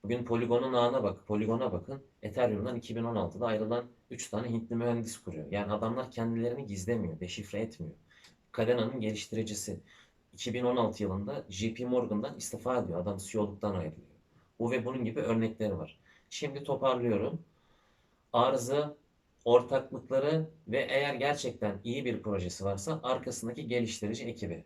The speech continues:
arkadaşlar. Bu üçüne dikkat ettiğiniz zaman yanılma ihtimaliniz yüzde on, yüzde on beştir. Arkadaşlar bu videoyu sizlere işin ehli kişiler zaten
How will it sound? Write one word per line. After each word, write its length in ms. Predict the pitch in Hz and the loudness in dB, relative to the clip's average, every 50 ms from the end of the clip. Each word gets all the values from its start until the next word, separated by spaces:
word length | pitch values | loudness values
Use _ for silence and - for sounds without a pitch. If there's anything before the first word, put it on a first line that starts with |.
| - | -8
arkadaşlar. 680 | - 90 87 - - 80 80 - - - - - - - _ _ _ _ _ _ _ _ _ _ _ _ _ - - - - - - - _ _ _ - | -6 -6 -6 -6 -8 -10 -10 -10 -12 -18 -18 -18 -20 -20 _ _ _ _ _ _ _ _ _ _ _ _ _ -20 -20 -20 -20 -20 -20 -20 _ _ _ -8
Bu 140 | - - 165 | -4 0 0
üçüne 300 | 165 160 - 131 123 120 | 0 0 2 0 0 0
dikkat 280 | 117 - - 160 160 135 | 0 0 2 2 4 4
ettiğiniz 500 | 120 120 - - 117 123 135 131 107 95 | 2 0 0 0 0 0 0 -4 -4 -2
zaman 320 | 101 90 101 120 127 - - - | 0 0 0 0 -2 -6 -8 -2
yanılma 400 | 104 110 110 117 131 139 147 151 | 2 4 4 4 4 4 2 0
ihtimaliniz 640 | 147 147 - 123 117 113 113 113 120 143 143 117 113 | -2 -2 -2 -2 0 2 2 2 0 -2 -4 -8 -8
yüzde 220 | 110 107 107 123 | -8 -6 0 2
on, 160 | 120 123 123 | 2 4 4
yüzde 240 | 117 104 95 101 107 | 2 -2 -2 0 2
on 200 | 104 107 107 92 | 2 2 2 0
beştir. 520 | 85 82 - - - - - - - _ _ _ _ _ _ _ _ _ _ _ _ - | -2 -4 -6 -10 -10 -12 -14 -14 -14 _ _ _ _ _ _ _ _ _ _ _ _ -4
Arkadaşlar 640 | 110 113 113 - 139 127 120 - - 90 95 101 | -4 -2 0 2 2 2 0 0 -2 -2 -2 -2
bu 120 | 127 135 123 | -2 -2 -2
videoyu 300 | 113 101 98 104 120 127 | -2 0 0 0 -2 -2
sizlere 540 | - - 120 110 95 104 101 110 120 120 - - - | -4 -4 -4 -2 0 2 2 2 0 -2 -4 -10 -10
işin 240 | 117 - - 123 | -8 -8 -6 -2
ehli 260 | 127 120 107 - 135 - | -2 -2 -2 -4 -8 -8
kişiler 320 | - - - 117 113 110 | -6 -4 0 2 2 2
zaten 460 | 107 - 117 113 110 - 113 113 113 | 2 2 0 0 0 -2 -2 -4 -4